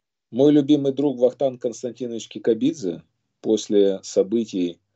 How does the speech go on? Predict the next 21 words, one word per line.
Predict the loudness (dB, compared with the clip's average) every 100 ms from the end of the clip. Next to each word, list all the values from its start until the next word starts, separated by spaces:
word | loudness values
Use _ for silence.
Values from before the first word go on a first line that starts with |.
| _ _ _ _ _
а, | -8 -2 0 0 -2 -6
восьмого | -2 2 2 0 -4 -2 -2 0
августа | -2 -2 -6 -12 -16
две | -14 -12
тысячи | -12 -10 -6
восьмого | -6 -4 -4 -4 -4
года | -2 -2 -2
в |
Грузии, | -2 -2 -2 -4
когда | -8 -4 -2
Россия | -2 -6 -6 -6
напала | -6 2 4 2
на | -2
Грузию, | -12 -10 -10 -12 -20 _ _ _ _ _ _ _ _ _ _ _ _ _
а, | -2 2 2 2 -2
он | -2 -2
отказался, | 0 0 2 2 2 -4
кстати, | -4 -2 -2 -2
ездить | -8 -8 -8 -12
в | -8
Россию | -8 -8 -8 -8 -10